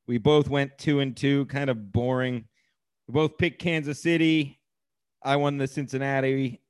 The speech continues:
and Mead won the Miami. So we're both two and two. So basically zeros out there. Um, did you have any, any, I'm trying to think of some notes from, uh, last week's football. What was some good game? Um,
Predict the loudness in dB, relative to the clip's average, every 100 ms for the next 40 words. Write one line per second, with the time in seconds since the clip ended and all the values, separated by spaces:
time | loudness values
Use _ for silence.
0 | -10 -6 -4 -4 -4 -4 -2 -2 -2 -4
1 | -4 -4 -4 -4 -2 -4 -6 _ _ _
2 | _ _ -4 -2 0 0 2 2 2 -2
3 | -2 -2 -2 0 0 0 -2 -4 _ -4
4 | -2 0 -2 -4 0 4 6 6 4 0
5 | 0 0 2 2 0 -4 _ _ _ _
6 | -20 -20 _ _ 0 4 6 6 6 4
7 | 2 0 -4 -6 -10 _ _ _ _ _
8 | _ 2 6 6 6 2 0 -2 -4 -4
9 | -2 0 0 0 -4 -8 -6 -4 -2 -2
10 | -2 0 4 4 2 -8 -10 -10 -10 -14
11 | -12 -10 -8 -8 -10 -10 -8 -10 -6 -4
12 | -4 -6 -12 -14 -12 -10 -12 -8 -6 -6
13 | -8 -6 -4 -4 -6